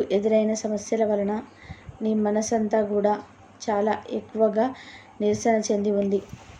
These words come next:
నీ మనసు ప్రశాంతంగా ఉండాలి అంటే నీ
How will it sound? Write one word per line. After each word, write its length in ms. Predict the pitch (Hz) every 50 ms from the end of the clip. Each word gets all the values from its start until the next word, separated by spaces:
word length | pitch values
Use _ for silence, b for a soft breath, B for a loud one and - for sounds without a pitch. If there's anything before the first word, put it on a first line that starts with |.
| - - -
నీ 120 | 214 214 214
మనసు 400 | 208 208 214 208 220 214 - 233
ప్రశాంతంగా 800 | 233 - 214 208 - 240 214 214 208 202 202 208 208 208 214 214
ఉండాలి 480 | 208 202 202 202 202 214 214 208 220 220 214
అంటే 320 | 208 208 196 190 214 208 208 - - B B B B B B B B - -
నీ 140 | 214 226